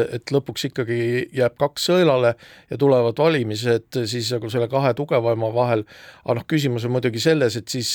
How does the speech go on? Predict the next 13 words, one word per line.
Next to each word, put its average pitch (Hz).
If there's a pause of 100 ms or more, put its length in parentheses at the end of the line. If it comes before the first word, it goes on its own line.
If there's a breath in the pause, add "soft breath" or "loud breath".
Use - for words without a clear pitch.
äh, 104 (320)
ke-, 110
kellele 139
lähevad 123
need 123
hääled, 127
mis 107
olid 117
antud 139
siis -
nendele 117
e-, 113
e-, 123